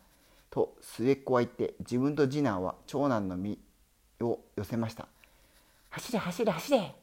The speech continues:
末っ子は叫び、その声を聞いた鬼は目を覚ましました。「待て、お前ら。待て、ガキども。」鬼は追いかけましたが、魔法の下駄がなければ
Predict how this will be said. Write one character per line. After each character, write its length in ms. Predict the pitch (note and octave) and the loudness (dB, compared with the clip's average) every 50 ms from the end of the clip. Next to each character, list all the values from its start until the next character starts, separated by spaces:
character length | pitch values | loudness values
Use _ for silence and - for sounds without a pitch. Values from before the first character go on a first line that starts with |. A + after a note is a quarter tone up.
| - - - - - - - _ _ - | -20 -20 -20 -20 -20 -20 -20 _ _ -20
末 280 | - - C3 B2+ C3+ | -12 -4 0 0 0
っ 140 | C3+ C3+ - | 0 0 -4
子 120 | - C#3 | 0 0
は 60 | B2 A#2 | 0 2
叫 280 | - C3 B2+ - A#2+ | 0 -2 -2 0 0
び、 140 | G2+ - - | -2 -2 -6
そ 200 | - - - B2+ | -10 -10 -4 -2
の 100 | B2 C#3+ | -2 -2
声 240 | C#3+ - E3+ D3 A#2+ | 2 4 6 6 6
を 20 | G#2 | 4
聞 160 | - G#2+ G#2 | 2 -2 -4
い 40 | D#2+ | -2
た 180 | G#2+ - - | -2 -2 -2
鬼 200 | - A2 A2 G#2+ | -2 -2 -2 -2
は 200 | G2 E2 - - _ - | -2 -4 -6 -10 _ -4
目 100 | - C#3+ | 0 0
を 120 | E3+ C3+ A2 | 2 0 0
覚 160 | - A#2+ A#2+ | 0 0 2
ま 120 | B2+ C#3+ | 2 2
し 120 | C3+ - D#3+ | 0 0 -2
ま 80 | D3+ | -2
し 60 | C#3 | -2
た。 120 | - - - - _ _ _ _ _ _ _ _ _ _ _ _ _ _ _ _ _ _ _ _ _ _ _ _ _ _ _ _ _ _ - - _ - _ _ _ _ - _ _ - _ _ - _ _ _ - | -4 -10 -12 -14 _ _ _ _ _ _ _ _ _ _ _ _ _ _ _ _ _ _ _ _ _ _ _ _ _ _ _ _ _ _ -20 -20 _ -20 _ _ _ _ -20 _ _ -20 _ _ -20 _ _ _ -2
「待 200 | B2 F3+ A#3 A#3 | 2 2 4 4
て、 80 | A3+ | 4
お 60 | G3+ F#3+ | 4 4
前 180 | G3+ G3+ F#3+ | 4 2 0
ら。 200 | F3+ D3+ A2 - - - _ _ _ _ _ _ - | 0 -2 -6 -8 -12 -18 _ _ _ _ _ _ -4
待 320 | A#2 B2 C#3 F3 A3 B3 | 0 2 2 4 2 4
て、 160 | A#3+ C#4 F#3 D#3+ | 6 6 6 6
ガ 160 | E3+ F3 F3 | 4 2 2
キ 100 | G3 G#3+ | 2 2
ど 100 | A3+ A3 | 2 2
も。」 280 | A3 G#3 F#3 C#3+ - - - - _ _ _ _ _ _ _ _ _ _ - - - - _ _ - | 2 0 0 -4 -6 -10 -16 -20 _ _ _ _ _ _ _ _ _ _ -20 -20 -20 -20 _ _ -6
鬼 200 | A2 A#2 A#2+ A#2+ | -2 2 2 4
は 240 | A#2+ A2 - - - | 4 4 2 0 0
追 120 | - A#2+ C3 | 2 4 4
い 60 | B2+ | 4
か 100 | - C#3 | 2 4
け 120 | C#3 C#3 | 4 4
ま 120 | C3 C3+ C3 | 6 4 2
し 60 | - | 0
た 100 | - G2 | -2 -4
が、 160 | G2 F2 - - - - _ _ _ _ - | -4 -4 -6 -8 -14 -20 _ _ _ _ -8
魔 140 | - G#2 | -6 -4
法 240 | G2+ - C#3 D3 D3 | 0 6 6 6 6
の 100 | D3 C#3+ | 6 4
下 140 | B2 C#3 B2+ | 4 4 4
駄 100 | - C3+ | 4 4
が 120 | B2+ B2+ | 2 4
な 100 | B2 A#2+ | 2 0
け 100 | A#2+ - | 0 -2
れ 120 | F#2 G2 F2 | -6 -6 -4
ば 180 | E2 F2 - | -4 -6 -6